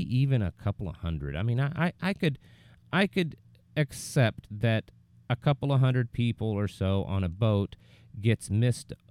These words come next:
you know, and, and they don't know about it, and they just, you know, uh, surprisingly, shockingly show up on the waters.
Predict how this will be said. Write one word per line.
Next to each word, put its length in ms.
you 160
know, 380
and, 160
and 160
they 80
don't 240
know 140
about 340
it, 100
and 140
they 100
just, 380
you 100
know, 260
uh, 260
surprisingly, 1040
shockingly 720
show 300
up 160
on 160
the 60
waters. 360